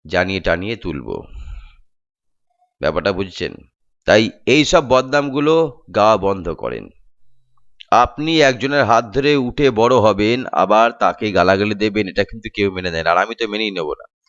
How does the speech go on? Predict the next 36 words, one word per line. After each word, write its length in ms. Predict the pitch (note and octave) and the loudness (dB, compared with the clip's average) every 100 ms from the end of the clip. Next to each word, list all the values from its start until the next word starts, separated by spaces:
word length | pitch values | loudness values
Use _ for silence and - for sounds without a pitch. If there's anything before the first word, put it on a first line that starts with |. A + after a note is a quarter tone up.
| _ _ _ _ F2 | _ _ _ _ 0
আমি 180 | A#2+ A2+ | 2 2
জানি 380 | A#2+ B2 D3+ | 2 2 2
আমি 200 | D#3 C3 | 2 2
যেমন 320 | B2+ B2 B2+ A2 | 2 2 2 0
দিতে 300 | A2 B2 A#2+ | 0 2 4
পারি, 340 | B2 C3+ C#3+ | 4 4 2
তেমন 400 | A#2+ A2 A#2 A#2 | 4 4 4 0
কিন্তু 260 | G#2 A2 A2+ | -2 -4 -4
নিতেও 360 | G2+ F#2+ G#2 | -4 0 0
পারি, 180 | F#2+ F2 | 2 -2
না 160 | E2+ F2+ | 0 -2
হলে 160 | F#2+ | -2
আমি 140 | F#2+ F#2 | -4 -6
দিই 160 | F2+ F2 | -12 -14
না, 100 | - | -14
ক্ষমতা 380 | - F#2+ G#2 G2 | -10 -8 -2 0
আছে 220 | F#2+ G2 | 0 -2
বলেই। 240 | E2 D#2+ C#2+ _ _ _ _ _ | -8 -12 -16 _ _ _ _ _
আর 80 | - | -10
যে 140 | F#2 A2+ | -6 -2
বদনামগুলো 580 | G#2 A#2 B2 C3+ D3 | 0 0 0 -2 -2
রটাচ্ছেন 460 | C3+ C3+ C#3 C3+ B2+ | 0 2 0 -2 -8
বিভিন্ন 280 | A2+ B2+ B2 | -6 -8 -6
মিস্ত্রিরা, 560 | A2+ A2+ B2+ G#2+ F2 A2+ _ _ | -8 -10 -8 -4 -4 -6 _ _
তাদের 220 | - A2+ | -10 -8
বলছি, 420 | B2 C3 - A2 _ _ _ - | -4 -6 -6 -16 _ _ _ -6
"আজ 180 | G#2 G#2+ | -4 -2
পর্যন্ত 200 | C#3 G#2+ | -4 -4
জীবনে 240 | B2 C3+ | -4 -2
তো 100 | C#3 | 0
আমার 120 | C#3 | -2
বাল্য 240 | A2+ A2 C3 | 0 -2 -2
সূজা 220 | C#3+ C#3 | -4 -2
করতে 240 | D3+ C3 | -2 -2
পারলেন 240 | D#3 E3+ E3 | -2 -2 -2
না, 200 | G2+ | -4